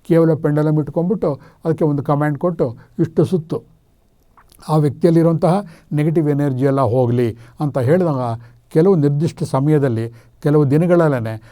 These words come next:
ಆ ವ್ಯಕ್ತಿಯಲ್ಲಿ ನಾವು ಪರಿಣಾಮವನ್ನು ನೋಡಿದ್ದೀವಿ. ಕಣ್ಣಾರೆ ನೋಡಿರೋಂತಹ ವ್ಯಕ್ತಿಗಳು ನಮಗೆ ಆಶ್ಚರ್ಯವನ್ನು ತರುತ್ತೆ,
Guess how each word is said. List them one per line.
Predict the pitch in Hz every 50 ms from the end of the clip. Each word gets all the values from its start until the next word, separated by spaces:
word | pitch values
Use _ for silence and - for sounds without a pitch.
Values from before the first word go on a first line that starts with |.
| - _ -
ಆ | 147 139
ವ್ಯಕ್ತಿಯಲ್ಲಿ | 135 139 131 113 - 160 151 139 135
ನಾವು | 127 127 123 113
ಪರಿಣಾಮವನ್ನು | 120 131 123 123 127 127 123 120 117 117 117 120
ನೋಡಿದ್ದೀವಿ. | 117 110 107 107 107 101 104 95 101 95 90 - _ _ _ _ _ _ _ _ _ _
ಕಣ್ಣಾರೆ | - - 135 143 165 180 208 220
ನೋಡಿರೋಂತಹ | 202 175 160 156 147 139 139 131 120 139
ವ್ಯಕ್ತಿಗಳು | 131 131 123 120 113 - - 147 135 139 135
ನಮಗೆ | 131 131 135 131 123 127 120 117 - - - _ -
ಆಶ್ಚರ್ಯವನ್ನು | 131 139 135 - - - 170 151 151 151 147 143 120
ತರುತ್ತೆ, | 127 120 113 104 - - 107 95 - - - -